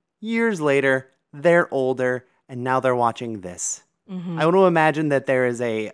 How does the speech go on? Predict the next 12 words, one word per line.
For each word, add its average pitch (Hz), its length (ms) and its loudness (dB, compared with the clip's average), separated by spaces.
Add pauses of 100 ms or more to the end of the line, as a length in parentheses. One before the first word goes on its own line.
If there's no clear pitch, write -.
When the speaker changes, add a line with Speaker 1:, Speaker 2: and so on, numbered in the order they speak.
Speaker 1:
Paranorman 143 840 0 (320)
to 107 100 -10
Fear 147 380 -2
Street 127 460 -6
pipeline 147 760 -2 (100)
that 208 720 0
is 127 80 2
Speaker 2:
<laughs> 135 40 -2
Speaker 1:
introducing 139 640 -2
children 123 420 -2
to 117 100 -8
horror. 120 460 0